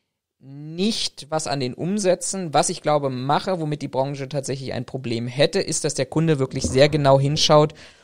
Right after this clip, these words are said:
und sich Gedanken darüber macht, wo brauche ich wirklich eine Sicherheitsdienstleistung, wo ist es einfach nur der billigste. Ja, da wird es Umsatzverluste gehen, aber ich glaube, in der Branche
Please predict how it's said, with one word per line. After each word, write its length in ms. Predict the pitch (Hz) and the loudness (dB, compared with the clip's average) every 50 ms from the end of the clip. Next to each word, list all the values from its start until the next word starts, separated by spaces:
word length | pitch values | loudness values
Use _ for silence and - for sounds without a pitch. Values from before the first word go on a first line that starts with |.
| _ _ _ _ _ | _ _ _ _ _
und 200 | - 143 139 - | -4 -2 -2 -2
sich 160 | - - - | -2 -2 -4
Gedanken 380 | - 139 131 135 151 160 165 | 2 4 6 6 6 4 4
darüber 340 | 143 143 139 143 135 139 135 | 4 4 4 4 4 2 2
macht, 360 | 135 131 135 139 - - - - - - - _ _ _ | 4 2 0 0 0 -6 -14 -20 -20 -20 -20 _ _ _
wo 360 | 139 135 143 151 160 165 160 | -18 -10 -4 -2 -2 -2 -2
brauche 360 | 160 - - 135 143 147 160 | -4 2 4 4 6 6 4
ich 200 | 147 127 - - | 0 -2 -4 -4
wirklich 300 | 143 143 - 139 135 - | -6 -4 -4 -8 -8 -6
eine 120 | 131 123 117 | -6 -6 -6
Sicherheitsdienstleistung, 1700 | 123 123 139 - - 156 135 131 120 120 117 - - - 147 170 196 196 - - - 147 147 156 165 165 - - 175 170 175 170 143 135 | -4 -6 -4 0 2 2 2 2 0 0 -2 -4 -6 -4 -4 -4 -2 -4 -4 -4 -2 0 0 2 2 0 0 0 0 -2 -2 -2 -4 -2
wo 200 | 139 147 151 127 | -2 0 2 2
ist 120 | 135 - | 2 0
es 120 | 143 - | -2 -2
einfach 340 | - - 131 131 - 131 131 | -4 -6 -4 -4 -4 -4 -4
nur 160 | 139 139 135 | -4 -6 -4
der 140 | 127 120 107 | -2 -2 -4
billigste. 560 | 117 123 143 156 185 208 240 - - - 190 | -2 0 0 0 0 0 -2 -4 -6 -6 -4
Ja, 240 | 180 147 127 127 151 | -2 2 2 2 4
da 160 | 160 156 139 | 2 0 -2
wird 100 | 139 131 | -2 -6
es 100 | 139 - | -8 -8
Umsatzverluste 800 | - 123 143 135 123 120 - - - 120 113 120 - - - 113 | -8 -6 -2 -2 -2 -2 -4 -6 -6 -6 -4 -6 -8 -8 -10 -10
gehen, 320 | 123 131 123 147 170 175 | -10 -8 -6 -6 -4 -4
aber 140 | 127 123 127 | -6 -6 -8
ich 80 | 123 - | -6 -2
glaube, 240 | 123 127 131 127 110 | -2 0 0 0 -2
in 80 | 117 | -2
der 80 | 117 110 | -4 -8
Branche 560 | - 214 120 135 143 139 147 139 127 - | -8 -8 -8 -8 -6 -4 -4 -4 -4 -4